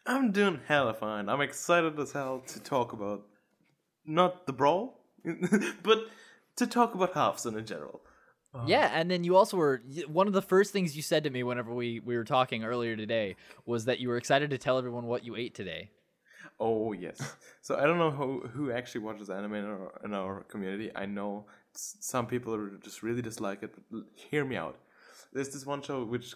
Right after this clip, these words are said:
Speaker 1: uh, called Food Wars or Shingeki no Soma, if those people who know it.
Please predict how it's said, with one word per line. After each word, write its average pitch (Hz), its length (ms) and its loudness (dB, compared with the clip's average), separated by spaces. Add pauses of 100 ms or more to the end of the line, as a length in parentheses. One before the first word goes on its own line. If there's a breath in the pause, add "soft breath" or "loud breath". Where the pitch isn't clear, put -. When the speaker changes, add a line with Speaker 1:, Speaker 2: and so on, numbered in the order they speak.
(120)
Speaker 1:
uh, - 60 -4
called 127 320 -2
Food 123 200 -4
Wars 113 420 0
or 104 220 -6
Shingeki 113 380 -6
no 104 120 -6
Soma, 117 380 -4
if 104 180 -16
those 98 340 -8 (140)
people 98 240 -4
who 92 100 -4
know 117 200 -2
it. 151 180 -6